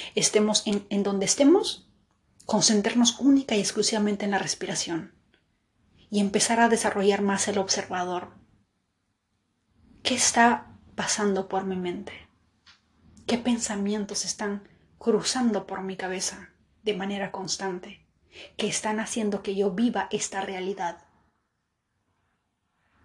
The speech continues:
Como diría Albert Einstein, no esperemos recibir o percibir resultados distintos si hacemos todos los días lo mismo.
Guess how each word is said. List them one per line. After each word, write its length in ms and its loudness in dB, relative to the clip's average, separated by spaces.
Como 260 6
diría 300 6
Albert 540 6
Einstein, 760 6
no 160 6
esperemos 640 4
recibir 600 2
o 140 2
percibir 580 6
resultados 760 4
distintos 800 4
si 140 -2
hacemos 360 0
todos 240 6
los 140 6
días 240 8
lo 80 2
mismo. 480 2